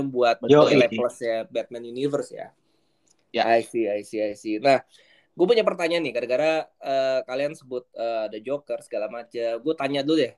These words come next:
Speaker 1: masing-masing nih opini nih dari Danef dan juga Gali. Kita ngomongin Joker sebentar. <clears throat> Menurut kalian, siapa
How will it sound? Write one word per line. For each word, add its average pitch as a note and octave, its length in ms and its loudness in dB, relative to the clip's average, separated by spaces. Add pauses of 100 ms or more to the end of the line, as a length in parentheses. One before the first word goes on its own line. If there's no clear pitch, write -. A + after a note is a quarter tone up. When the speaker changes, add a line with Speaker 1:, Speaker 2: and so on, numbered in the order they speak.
(140)
Speaker 1:
masing-masing B2+ 560 -6
nih C3+ 160 0
opini C3 400 -2
nih G#2+ 160 -6
dari G#2+ 400 -2
Danef A2+ 560 -4
dan A2 160 -6
juga G#2+ 320 -6
Gali. G#2+ 400 -6 (400)
Kita F3 240 2
ngomongin D#3+ 320 2
Joker C#3 320 0
sebentar. G#2+ 480 -6 (240)
<clears throat> - 720 -4
Menurut E3+ 480 2
kalian, C3+ 560 -4 (800)
siapa D#3 640 -2